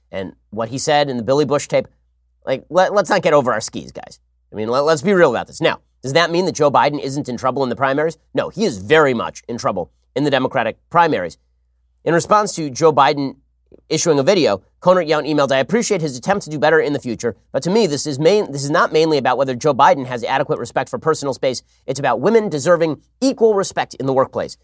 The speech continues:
And this is what the narrative is gonna become, is that Joe Biden is an emissary of a broader problem with men. Men like Joe Biden. Now, Joe Biden's a weirdo. I know a lot of people Joe Biden's age. I'm friendly with many people Joe Biden's age. They're people who are a little bit, you know,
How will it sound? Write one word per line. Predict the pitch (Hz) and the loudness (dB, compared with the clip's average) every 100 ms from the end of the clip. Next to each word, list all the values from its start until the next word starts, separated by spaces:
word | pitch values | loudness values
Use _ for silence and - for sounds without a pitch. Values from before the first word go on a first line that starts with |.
| _ 123 | _ -4
And | 175 | -2
this | 160 | -2
is | 147 | -4
what | 147 | -4
the | 135 | 0
narrative | 139 139 120 | 2 2 -2
is | 117 | -4
gonna | 123 | -4
become, | 110 113 71 - _ _ | -4 -6 -10 -14 _ _
is | 110 | -8
that | 135 | -6
Joe | 127 180 | 2 2
Biden | 165 156 151 | 4 0 0
is | 131 123 | -6 -8
an | 127 | -4
emissary | 202 214 - 147 110 - _ | -2 -2 -2 -2 -2 -6 _
of | 117 143 | -6 -6
a | |
broader | - 120 131 135 135 | -4 0 2 4 0
problem | - 120 113 92 95 | -2 -2 -2 -2 -6
with | 90 | -8
men. | 92 95 110 - - - - _ _ _ _ _ - | -10 -10 -10 -10 -12 -16 -20 _ _ _ _ _ -10
Men | 123 135 143 135 117 113 98 | -4 0 2 2 -2 -4 -8
like | 90 71 - | -8 -10 -10
Joe | 110 98 | -6 -4
Biden. | 98 - | -4 -2
Now, | 143 - _ _ _ _ - | -2 -4 _ _ _ _ 0
Joe | 208 | 4
Biden's | 233 170 | 4 2
a | 123 | -2
weirdo. | 127 92 71 _ - | -2 -2 -6 _ -2
I | 175 | 4
know | 190 | 4
a | |
lot | 123 131 135 131 | 4 4 4 4
of | 120 | -2
people | 123 | -8
Joe | 117 113 | -4 -2
Biden's | 110 104 95 | 0 -2 -6
age. | 98 69 - _ _ 123 | -8 -8 -16 _ _ -8
I'm | 147 | 0
friendly | 202 196 87 - | 2 0 -4 -8
with | - | -4
many | 135 160 160 | 2 2 2
people | 131 120 113 101 | -4 -8 -10 -4
Joe | 131 | 0
Biden's | 117 113 117 | 2 0 -2
age. | 139 104 - _ _ | -2 -4 -6 _ _
They're | 143 | -4
people | 190 196 | 0 2
who | 190 | 2
are | |
a | 202 | 2
little | 214 | 2
bit, | 185 - _ _ | 0 -4 _ _
you | - | -8
know, | 302 151 | -6 -8